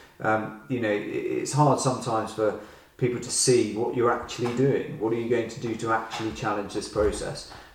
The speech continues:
Um, and, um, you know, and I, it's a long drive back from Blackpool. I had a lot of time to think,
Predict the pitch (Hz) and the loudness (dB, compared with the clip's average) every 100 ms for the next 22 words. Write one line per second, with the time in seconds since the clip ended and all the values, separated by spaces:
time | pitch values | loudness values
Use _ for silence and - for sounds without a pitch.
0 | - 104 104 104 107 - 113 110 107 107 | -4 2 2 2 -2 -4 2 2 2 -2
1 | - 113 110 110 110 110 - 120 110 110 | 0 4 4 2 -4 -8 -6 -2 0 0
2 | 113 113 110 110 139 139 147 143 135 131 | 2 2 0 0 4 6 8 8 10 8
3 | - - - - 98 - 113 113 110 113 | 4 -2 -2 0 0 0 -2 0 0 2
4 | 113 117 104 110 - - - 107 | 2 2 2 -2 -4 -6 -6 -6